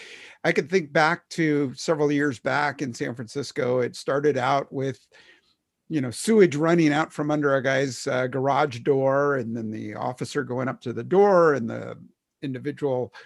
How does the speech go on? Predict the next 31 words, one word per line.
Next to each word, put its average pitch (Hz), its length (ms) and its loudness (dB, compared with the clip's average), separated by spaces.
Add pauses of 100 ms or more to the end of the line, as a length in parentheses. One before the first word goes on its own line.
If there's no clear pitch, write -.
(240)
was 180 240 6
a 196 80 8
hoarder, 190 640 6
just 151 180 -2
like 147 180 0
you 143 80 0
described, 139 840 0
and, 143 480 -2
uh, 127 340 -2 (140)
pulled 175 240 0
out 185 180 6
a 190 40 0
gun. 165 500 0 (720)
Uh, 135 300 2
the 135 80 0
officer 165 320 0
got 170 240 6
away 185 400 10
safely, 196 680 4 (180)
called, 151 400 -2 (180)
uh, 135 480 0 (220)
for 139 200 -2
officers. 143 600 -4
They 135 140 -2
responded 135 720 -4
after 131 340 -2
a 147 60 2
standoff. 139 720 0 (560)
Um, 120 580 -4
the 147 140 -2
individual, 131 560 -2